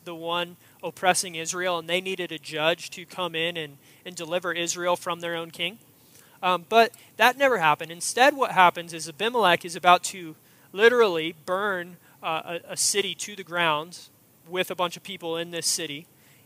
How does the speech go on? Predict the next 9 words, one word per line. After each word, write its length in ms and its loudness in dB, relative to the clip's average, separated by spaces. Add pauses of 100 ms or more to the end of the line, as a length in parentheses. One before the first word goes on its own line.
And 460 0
this, 260 -4 (160)
this 200 -8
woman 540 -2
gets 240 -6
up 140 -6
on 100 -10
a 40 -10
tower 520 2